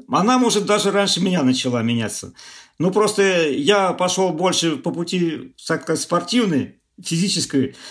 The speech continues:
Она больше по пути такому йога, э, самопознание.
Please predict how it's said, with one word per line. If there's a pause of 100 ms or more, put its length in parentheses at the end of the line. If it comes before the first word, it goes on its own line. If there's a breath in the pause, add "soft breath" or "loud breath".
(200 loud breath)
Она
больше
по
пути
такому (420 loud breath)
йога,
э,
самопознание.